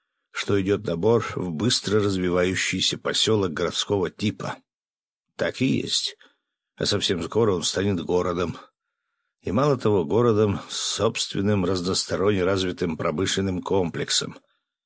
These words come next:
способным не только потреблять, но производить. Эх, если бы эти не лезущие изо всех щелей уроды... О, неужели?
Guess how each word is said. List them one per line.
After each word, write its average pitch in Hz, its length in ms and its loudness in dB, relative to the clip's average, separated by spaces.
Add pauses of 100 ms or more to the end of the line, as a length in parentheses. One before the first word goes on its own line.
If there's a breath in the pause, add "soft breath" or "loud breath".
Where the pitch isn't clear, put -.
способным 87 680 -2
не 78 100 -4
только 123 360 0
потреблять, 82 580 -2
но 90 340 -4 (300)
производить. - 800 -6 (1900)
Эх, 151 340 2
если 135 440 0
бы 113 160 2
эти 135 380 2
не 120 200 4
лезущие 120 800 4
изо 101 320 0
всех 123 360 2
щелей 110 480 0
уроды... 98 920 2 (760)
О, 95 300 0 (240)
неужели? 110 600 0